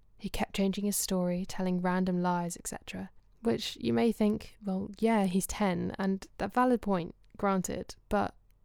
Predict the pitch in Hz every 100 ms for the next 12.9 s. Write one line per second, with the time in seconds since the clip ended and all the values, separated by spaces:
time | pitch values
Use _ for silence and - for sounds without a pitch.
0 | _ _ _ _ _ - - 196 214 208
1 | 208 208 190 185 190 180 180 - - 185
2 | 190 185 - 190 175 - 180 202 226 254
3 | - - - - - - - - _ _
4 | - - 240 254 - 208 196 185 202 185
5 | 185 190 196 - - - - 190 180 175
6 | 180 180 - 185 170 - 185 - - _
7 | _ _ - - _ - - _ - 180
8 | 180 214 - - - - 190 180 - 185
9 | 185 180 185 185 180 180 180 - 180 175
10 | - - 175 - 180 185 180 175 180 -
11 | _ _ _ _ - 180 170 180 180 180
12 | - - - 247 233 233 226 220